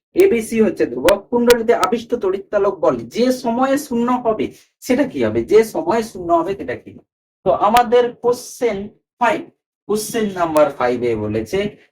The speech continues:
যে আমাদের চৌম্বক প্রবাহ বা চৌম্বক ফ্লাক্স যেটা দেওয়া রয়েছে সেটা হচ্ছে আমাদের এ টি স্কয়ার প্লাস বি টি প্লাস সি,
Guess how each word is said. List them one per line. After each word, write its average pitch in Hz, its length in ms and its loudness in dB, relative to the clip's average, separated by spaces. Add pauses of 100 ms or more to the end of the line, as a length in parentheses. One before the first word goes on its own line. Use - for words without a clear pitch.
যে 208 100 0 (160)
আমাদের 196 380 0 (180)
চৌম্বক 202 380 0 (120)
প্রবাহ 151 320 2 (260)
বা 175 100 4 (200)
চৌম্বক 220 420 0 (140)
ফ্লাক্স 220 340 0 (160)
যেটা 131 220 0 (100)
দেওয়া 107 240 -4
রয়েছে 101 280 -4 (440)
সেটা 175 220 0 (120)
হচ্ছে 127 280 -6 (180)
আমাদের 123 300 -2 (400)
এ 175 160 4 (500)
টি 214 120 -8 (160)
স্কয়ার 135 360 2 (340)
প্লাস 180 280 2 (260)
বি 202 120 -2 (160)
টি 262 100 -10 (440)
প্লাস 165 240 4 (180)
সি, 131 120 -10